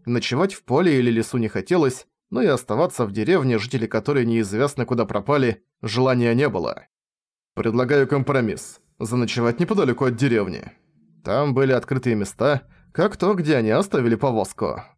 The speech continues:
Роран сказал, что лучше обустроить лагерь, чем располагаться в самой деревне. Конечно, придется подготовить все,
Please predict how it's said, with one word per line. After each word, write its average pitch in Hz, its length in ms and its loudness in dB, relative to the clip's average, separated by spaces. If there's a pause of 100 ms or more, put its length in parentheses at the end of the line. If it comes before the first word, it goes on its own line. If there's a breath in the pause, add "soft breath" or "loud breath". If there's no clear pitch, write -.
(320)
Роран 127 400 0
сказал, 131 380 0
что 107 180 -6
лучше 139 280 0
обустроить 117 520 0
лагерь, 117 320 0
чем 120 200 -2
располагаться 113 600 -2
в - 40 -12
самой 117 260 0
деревне. 131 560 2 (520 soft breath)
Конечно, 214 340 0
придется 127 360 -2
подготовить 147 520 -2
все, 123 380 0